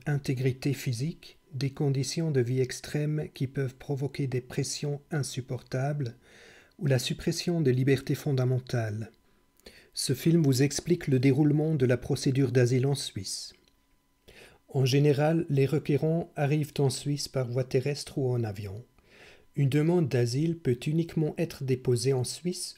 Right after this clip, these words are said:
ou à un poste frontalier. Une personne qui arrive en avion d'un pays extra-européen doit déposer sa demande d'asile à la police de l'aéroport et elle doit rester dans la zone transit de l'aéroport.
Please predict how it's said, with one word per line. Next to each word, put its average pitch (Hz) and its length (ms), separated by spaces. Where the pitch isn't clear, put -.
ou 143 140
à 143 180
un 127 100
poste - 380
frontalier. 107 720
Une 139 160
personne 180 440
qui 147 180
arrive 139 300
en 127 100
avion 123 380
d'un 131 160
pays 143 300
extra-européen 131 1160
doit 131 200
déposer 139 480
sa 120 200
demande 131 340
d'asile 123 500
à 147 80
la 123 100
police 135 420
de 123 80
l'aéroport 123 800
et 151 80
elle 143 200
doit 131 180
rester 143 520
dans 127 140
la 120 160
zone 131 280
transit 127 600
de 123 80
l'aéroport. 110 840